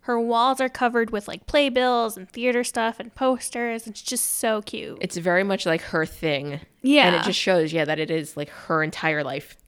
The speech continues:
Speaker 1: Yeah, I love that.
Speaker 2: That's the thing. This, indie movies always make me get into, like, film school kid, you know? But, like, the production design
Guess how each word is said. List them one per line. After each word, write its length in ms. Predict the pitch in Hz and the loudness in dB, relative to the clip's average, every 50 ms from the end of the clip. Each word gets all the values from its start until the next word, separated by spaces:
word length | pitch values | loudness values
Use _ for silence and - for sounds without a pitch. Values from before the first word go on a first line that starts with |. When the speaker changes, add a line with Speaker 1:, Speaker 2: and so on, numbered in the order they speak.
| _ _ | _ _
Speaker 1:
Yeah, 160 | - 285 392 539 587 554 494 349 254 214 208 - - | 2 4 4 4 4 4 6 6 6 4 2 2 2
I 100 | 254 302 | 2 2
love 360 | 294 262 233 214 202 202 185 | 2 2 0 0 0 -2 -2
that. 400 | 185 - - 82 82 - _ - - _ - | -4 -4 -4 -4 -4 -6 _ -18 -20 _ -2
Speaker 2:
That's 260 | - 185 196 - - | -2 -2 -2 -2 -4
the 140 | - - 233 | -4 -4 -4
thing. 480 | 220 - 220 196 170 165 170 170 165 - - - - - _ _ _ - | -2 -2 0 0 2 2 0 -2 -6 -10 -14 -20 -20 -20 _ _ _ -2
This, 200 | 202 208 196 - - - _ _ - | -2 -2 -2 -4 -12 -20 _ _ 0
indie 260 | - 240 254 262 277 | 2 2 4 4 4
movies 320 | 254 254 254 254 277 262 226 | 4 4 2 4 4 4 4
always 300 | - 170 175 185 190 190 | 4 4 4 4 4 2
make 180 | 180 180 180 | 0 0 0
me 80 | - 180 | 0 0
get 160 | - 170 165 | 2 2 2
into, 240 | - 170 165 - 170 | 2 0 -2 0 0
like, 240 | 165 165 156 156 - | 0 0 -2 -4 -8
film 320 | - - - 165 156 156 156 | -12 -8 -6 -6 -4 -6 -8
school 460 | - - _ - 180 175 175 175 175 | -10 -14 _ -6 -4 -2 -2 -2 -2
kid, 380 | - - 190 180 185 202 233 - _ _ | -4 -4 -4 -2 -4 -4 -8 -12 _ _
you 120 | - 180 | -4 -2
know? 260 | 175 175 175 180 196 196 - | -2 0 0 -2 -2 -2 -2
But, 180 | 190 - - | -2 0 2
like, 240 | 196 190 180 - - _ _ - | 2 2 2 0 -6 _ _ 0
the 240 | - 180 170 170 170 | 4 4 4 4 2
production 420 | - - 180 196 196 - - 214 | 0 0 2 2 2 0 0 0
design 460 | 208 208 196 214 208 202 202 202 190 | 0 0 2 2 2 2 0 -2 -4